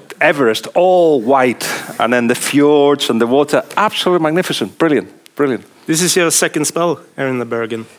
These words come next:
Speaker 1: Yes.
Speaker 2: Yeah.
Speaker 1: Yeah, came, uh, I think it was about a couple of years ago,
Speaker 2: Yes.
Speaker 1: uh, to do some T V two as well. So, yeah.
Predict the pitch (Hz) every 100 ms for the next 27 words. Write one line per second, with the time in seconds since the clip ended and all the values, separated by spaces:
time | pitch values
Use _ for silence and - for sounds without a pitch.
0 | - 143 - - - - 135 110 - -
1 | - - 127 - 135 123 120 - - 113
2 | 110 110 107 107 - 117 113 120 139 143
3 | 131 143 139 - - 110 107 101 104 104
4 | 117 104 98 120 110 107 113 107 117 123
5 | - 110 101 98 - _ _ _ _ _
6 | - -